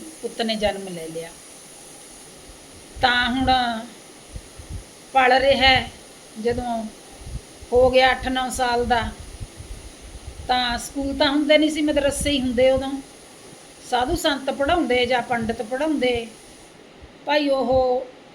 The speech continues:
ਬੱਗੀ ਦੇ ਵਿੱਚ ਉਹਦੀ ਮਾਂ ਕਹਿੰਦੀ, "ਮੈਂ ਛੱਡ ਕੇ ਆਇਆ ਕਰੂੰ।" ਕਿਉਂ, ਹੁਣ ਉਹਨਾਂ ਦੇ ਮਨ 'ਚ ਸੀ ਵੀ ਇਹ ਤਾਂ ਵੀਹ ਸਾਲਾਂ ਵਾਸਤੇ ਹੀ ਹੈ ਸਾਡੇ ਕੋਲੇ ਬੱਚਾ। ਭਾਈ ਉਹ ਜਾਂਦੀ ਆ ਛੱਡਣ,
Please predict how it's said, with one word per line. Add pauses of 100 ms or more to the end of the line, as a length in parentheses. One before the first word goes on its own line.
(300)
ਬੱਗੀ
ਦੇ
ਵਿੱਚ
ਉਹਦੀ
ਮਾਂ
ਕਹਿੰਦੀ,
"ਮੈਂ
ਛੱਡ
ਕੇ
ਆਇਆ
ਕਰੂੰ।" (680)
ਕਿਉਂ,
ਹੁਣ
ਉਹਨਾਂ
ਦੇ
ਮਨ
'ਚ
ਸੀ
ਵੀ
ਇਹ
ਤਾਂ
ਵੀਹ
ਸਾਲਾਂ
ਵਾਸਤੇ
ਹੀ
ਹੈ
ਸਾਡੇ
ਕੋਲੇ
ਬੱਚਾ। (2500)
ਭਾਈ
ਉਹ
ਜਾਂਦੀ
ਆ
ਛੱਡਣ,